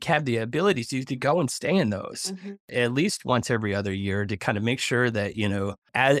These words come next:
Speaker 1: as someone that's promoting and doing what you're doing, I mean, it makes total sense.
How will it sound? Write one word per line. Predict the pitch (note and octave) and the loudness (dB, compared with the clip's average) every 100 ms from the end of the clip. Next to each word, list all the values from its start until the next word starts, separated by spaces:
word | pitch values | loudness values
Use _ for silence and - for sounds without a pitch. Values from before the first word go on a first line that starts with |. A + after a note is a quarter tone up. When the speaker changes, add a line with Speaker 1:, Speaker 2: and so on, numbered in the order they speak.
| B2+ | 4
Speaker 1:
as | C3 - | 2 2
someone | D3 C#3 | 4 4
that's | B2 A#2 | 2 0
promoting | - A2+ A2+ C#3 G#2+ | -2 2 2 2 2
and | |
doing | A2 A2 G#2+ | 0 0 -2
what | A#2+ | -2
you're | G2+ | -2
doing, | A2+ F3 D#3+ G#2 | 2 4 4 2
I | |
mean, | A2 B2 | 0 2
it | |
makes | B2 C3 | 2 0
total | - - C#3 F3+ | -6 -4 0 0
sense. | C3 A#2+ | 2 0